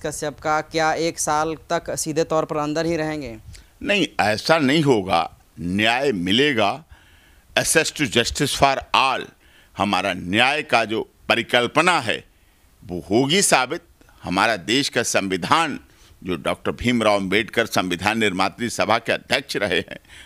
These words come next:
Speaker 2: क्योंकि हमारा संविधान कोरी किताब नहीं है, ज्वलंत है, जीवंत है, डेढ़ सौ करोड़ लोगों के साथ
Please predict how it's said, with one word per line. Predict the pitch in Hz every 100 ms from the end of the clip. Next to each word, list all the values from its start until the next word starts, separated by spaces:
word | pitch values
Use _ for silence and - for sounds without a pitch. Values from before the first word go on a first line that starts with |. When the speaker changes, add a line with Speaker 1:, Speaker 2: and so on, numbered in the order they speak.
| _
Speaker 2:
क्योंकि | - 226 131
हमारा | 107 131
संविधान | - 113 95 85 120 139
कोरी | - 117 139
किताब | - 95 98 117 131
नहीं | 131 147
है, | 98 - _ _
ज्वलंत | 82 - 123 139 160 - -
है, | 67 - - -
जीवंत | - - 135 147 202 190 127
है, | 73 - - -
डेढ़ | - 135 180 180
सौ | - 165
करोड़ | 165 127 160 151
लोगों | 113 160 180 170
के | 151 127
साथ | 139 165